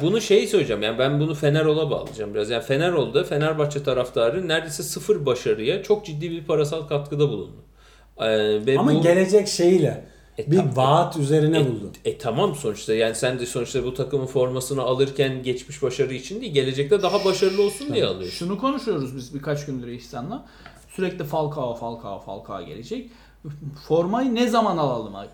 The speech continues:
Speaker 3: kadar geldik biz. Demek ki bana bir şey, kaliteli bir şey vaat
Speaker 2: Tabii.
Speaker 3: ediliyorsa, kaliteli bir şey gösterilecekse ben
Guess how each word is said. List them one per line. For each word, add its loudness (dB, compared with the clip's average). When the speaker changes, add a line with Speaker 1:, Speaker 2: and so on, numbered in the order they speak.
Speaker 3:
kadar -12
geldik -16
biz. -20
Demek -2
ki -6
bana -4
bir -8
şey, -6
kaliteli -4
bir -6
şey -6
vaat 0
Speaker 2:
Tabii. 2
Speaker 3:
ediliyorsa, -4
kaliteli -4
bir -8
şey -4
gösterilecekse -4
ben -2